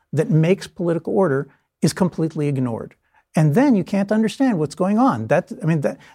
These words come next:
that's my major problem. Then if we, we take the specific example of the border, the,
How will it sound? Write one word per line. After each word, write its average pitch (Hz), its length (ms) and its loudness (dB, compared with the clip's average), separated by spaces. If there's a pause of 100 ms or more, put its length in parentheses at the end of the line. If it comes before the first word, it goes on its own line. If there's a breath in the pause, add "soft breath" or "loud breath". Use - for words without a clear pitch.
that's 190 260 0
my 156 140 -2
major 143 400 2
problem. - 480 -12 (400 soft breath)
Then 226 240 4
if - 120 -2
we, 139 220 0
we 139 160 -6
take 160 200 -2
the 139 80 -6
specific - 560 -8
example 156 440 -4
of 143 140 -4
the 156 60 -6
border, 202 440 -2 (520 loud breath)
the, - 220 0